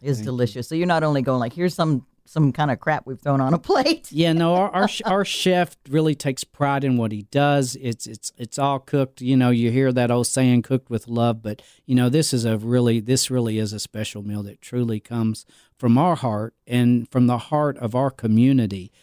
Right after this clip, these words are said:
Speaker 2: uh, putting it out there, helping us put this together. So,
Speaker 1: Mm-hmm.
Speaker 2: and again, we could not do it without the help of so many others.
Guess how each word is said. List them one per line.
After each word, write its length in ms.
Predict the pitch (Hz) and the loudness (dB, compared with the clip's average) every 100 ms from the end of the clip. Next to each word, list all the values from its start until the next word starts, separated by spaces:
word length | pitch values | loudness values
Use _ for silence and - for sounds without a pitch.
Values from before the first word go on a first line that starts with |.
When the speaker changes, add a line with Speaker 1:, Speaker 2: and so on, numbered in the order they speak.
| _ _ | _ _
Speaker 2:
uh, 180 | 123 107 - | -14 -12 -10
putting 280 | - 110 107 | -4 0 0
it 120 | 104 | -2
out 220 | 104 104 | -6 -8
there, 160 | - 104 | -8 -8
helping 500 | 113 139 139 120 104 | -2 0 0 -2 -6
us 140 | 104 | -8
put 300 | - - 120 | -10 -6 -4
this 200 | - 110 - | -4 -6 -6
together. 540 | 104 107 110 107 110 | -10 -10 -10 -10 -14
So, 400 | - 113 104 104 - - | -14 -12 -12 -14 -18 -10
Speaker 1:
Mm-hmm. 220 | 131 117 | -8 -4
Speaker 2:
and 100 | 117 | 0
again, 320 | 113 117 107 | 2 4 4
we 140 | 110 127 | 4 2
could 320 | - 135 123 | 0 0 0
not 240 | 123 117 | 0 -2
do 140 | 117 120 | -2 -2
it 60 | 110 | -2
without 440 | 113 117 113 113 | -6 -2 -4 -4
the 100 | 107 | -8
help 260 | 110 117 101 | -6 -6 -8
of 120 | - | -14
so 260 | - 127 | -2 2
many 300 | 123 120 113 | 4 4 2
others. 540 | 110 113 131 143 147 | 2 0 0 -2 -2